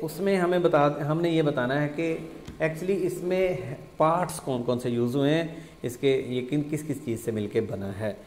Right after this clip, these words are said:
अब ये photocopier है, photocopier में main चीज़ क्या है? ये वो पेज है जिसको हमने copy करना है, ये उसका drum है, heart of machine, machine का दिल aluminium का है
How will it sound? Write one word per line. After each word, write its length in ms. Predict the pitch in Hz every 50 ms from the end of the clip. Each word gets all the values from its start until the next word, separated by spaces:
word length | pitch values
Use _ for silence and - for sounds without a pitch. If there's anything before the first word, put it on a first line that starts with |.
| - - - - - - - -
अब 180 | 208 220 202
ये 140 | 208 233 247
photocopier 640 | 240 214 226 214 226 214 220 214 214 220 226 226
है, 80 | 226 220
photocopier 560 | 220 220 202 180 190 180 180 175 180 190 185
में 160 | 190 185 185
main 260 | 180 165 160 165 160 160
चीज़ 220 | 165 185 175 -
क्या 200 | - 160 156 156
है? 100 | 156 156
ये 140 | 151 147 147
वो 120 | 143 143
पेज 380 | 147 147 156 160 175 180 175 180
है 80 | 175
जिसको 260 | 160 151 147 - 165 143
हमने 180 | 139 135 131
copy 280 | 123 131 131 - 165 165
करना 280 | - 180 170 175 180
है, 200 | 180 175 170 170
ये 80 | 156 143
उसका 300 | 139 139 143 - 139 120
drum 400 | 113 107 107 120 123 139 156 175
है, 360 | 170 180 185 196 202 196 - - - - - - - - - - - -
heart 260 | 131 127 123 123 151 147
of 100 | 151 160
machine, 440 | 156 151 160 170 175 185 196 202 196 - - - - - - - - - - - - -
machine 400 | 127 117 - - 151 156 160 151
का 100 | 156 151
दिल 460 | 135 120 131 160 175 180 180 175 165 -
aluminium 540 | 120 120 120 117 120 127 135 135 127 117 107
का 140 | 92 101 98
है 220 | 98 117 101 98